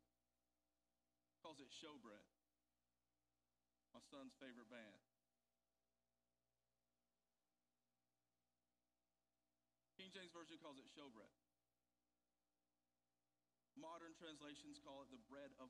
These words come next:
the presence. This was holy bread. This bread was holy. It was consecrated to the, to the use in the temple for the priests to use and only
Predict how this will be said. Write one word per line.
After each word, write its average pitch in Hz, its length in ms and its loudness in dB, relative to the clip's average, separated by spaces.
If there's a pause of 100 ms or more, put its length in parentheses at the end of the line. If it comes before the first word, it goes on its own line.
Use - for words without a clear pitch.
(120)
the 113 160 -6
presence. 131 480 -2 (1600)
This 247 400 0
was 190 160 0 (160)
holy 170 500 2 (800)
bread. 113 240 -2 (1700)
This 185 220 2 (100)
bread 185 300 4
was 156 160 0 (100)
holy. 208 460 4
It 170 120 4
was 147 200 0 (320)
consecrated 208 800 2 (100)
to 190 60 0
the, 160 160 4 (320)
to 202 80 0
the 156 160 2 (480)
use 202 400 2
in 175 80 6
the 151 180 2
temple 214 460 2
for 156 160 0
the 139 80 2 (160)
priests - 580 2 (320)
to 175 80 4
use 202 500 2
and 180 140 4 (140)
only 233 440 4